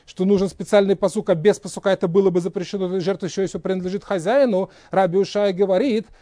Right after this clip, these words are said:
"Бимеманы зойну альпис хойвереби". Ситуация, она, меманы, он назначает, прикрепляет зойну, ту самую блудницу, альписку, на свою пасхальную жертву,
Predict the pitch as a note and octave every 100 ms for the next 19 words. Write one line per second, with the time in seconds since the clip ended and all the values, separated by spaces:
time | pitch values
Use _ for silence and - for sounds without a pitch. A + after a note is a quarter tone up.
0 | _ A#2+ G#3 F#3+ G3 G#3 C#4+ A3+ F3 E3+
1 | C4 F#3+ F#3+ F#3 F#3+ E3+ - D#3 D3 E3
2 | F3+ C3 A2+ - _ - - D#3 G3 C4+
3 | - B3 G#3 B3+ A3+ A3 _ D#3 F#3+ F#3+
4 | A#3+ C4 F#3+ E3 F3+ G3 G#3 D3 G3 D#3
5 | G3 - G#3+ G#3+ C#3 - E3 D#3+ F3 -
6 | G#3 F3 C3 C3 A3 F#3+ E3+ F#3 F#3+ F3+
7 | B3+ A3 - G3+ G3 F#3 A#3+ G#3+ F3 E3
8 | G3+ G3+ F#3+ G3+ G3+ F#3+ C#4 C4